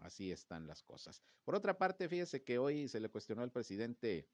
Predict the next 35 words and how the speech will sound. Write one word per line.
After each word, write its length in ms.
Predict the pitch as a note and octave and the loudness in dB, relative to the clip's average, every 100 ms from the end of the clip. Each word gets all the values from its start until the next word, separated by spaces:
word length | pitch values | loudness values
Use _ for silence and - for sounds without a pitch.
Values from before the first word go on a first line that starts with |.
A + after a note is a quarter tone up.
| _ _ _ _ _ _ - | _ _ _ _ _ _ -8
Andrés 260 | G2+ G2+ | -4 -2
Manuel 240 | G#2 G#2+ B2 | 0 2 2
López 320 | B2+ B2 G#2+ | 2 0 0
Obrador 540 | G#2 G2+ G2+ B2+ C3+ | 0 2 4 4 4
qué 120 | B2+ A#2+ | 0 -4
se 140 | B2 | 0
iba 180 | A#2+ A#2+ | 0 0
a 40 | |
hacer 320 | A2 A#2+ B2 - | 2 2 2 0
porque 320 | G#2 - F#2+ | -10 -6 -2
ya 280 | A2 A2+ A2+ | 2 2 0
se 140 | G2 | -4
está 360 | F2+ - G#2+ A2 | -8 -2 -2 -2
observando 540 | - F#2 F#2+ A2 A2+ | -2 -2 0 -2 -2
la 100 | F#2 | -4
posibilidad 400 | - F2+ F#2 G2+ | -6 -8 -2 -2
de 60 | G#2+ | -2
un 80 | |
incremento 480 | G#2+ F#2 F2 G2+ G2+ | -4 -4 -4 -4 -4
en 60 | G2+ | -6
el 120 | E2+ | -6
precio 380 | - G2 - G2+ | -4 -4 -2 -2
de 100 | F#2+ | -2
la 140 | F#2+ | -4
tortilla, 760 | - G2+ G#2+ - E3+ D3 A#2 - - _ _ _ _ _ _ _ _ _ _ _ - | -2 -2 -2 -2 -2 4 2 2 -10 _ _ _ _ _ _ _ _ _ _ _ 0
lo 140 | A2 | 2
cual, 200 | A2 D#3 | 8 8
bueno, 280 | F#3 B2+ D#3+ | 10 6 4
pues 200 | B2 F2+ | -2 -2
vendría 480 | F2+ F2+ G2 G#2 F#2+ - | -2 0 2 2 0 -8
a 300 | D#2+ D#2 - | -6 -6 -4
pegarle 480 | F2+ F#2+ D#3 C3+ F#2+ | -4 -2 0 0 2
obviamente 540 | G2+ G2 G2 - E2+ | 0 -2 -6 -4 -4
al 80 | D#2 | -4
bolsillo 640 | E2 D#2+ G#2 G2 G2+ E2 | -8 -8 -6 0 0 0